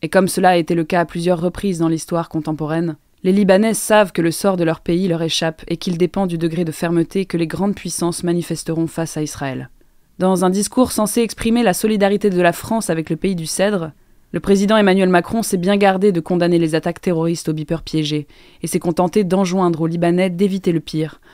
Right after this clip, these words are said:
en dénouant la crise politique qui empêche depuis octobre deux mille vingt-deux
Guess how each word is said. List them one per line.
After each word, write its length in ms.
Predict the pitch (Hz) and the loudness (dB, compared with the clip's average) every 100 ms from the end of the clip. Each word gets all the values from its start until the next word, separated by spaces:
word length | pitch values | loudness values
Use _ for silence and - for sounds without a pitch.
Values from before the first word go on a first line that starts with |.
| - - | -20 -4
en 140 | 175 | 2
dénouant 340 | 180 185 190 | 4 6 6
la 120 | 185 165 | 4 2
crise 260 | - 190 | -2 -4
politique 420 | - 170 156 180 | -2 -2 -4 -8
qui 180 | - 175 | -6 -2
empêche 460 | 165 165 196 - - | -2 0 0 0 -4
depuis 260 | 156 - - | -6 -8 -4
octobre 480 | 180 - 190 160 156 | -4 0 0 0 -2
deux 160 | 151 | 0
mille 180 | 202 180 | 0 0
vingt-deux 480 | 165 160 156 175 | 0 0 0 -4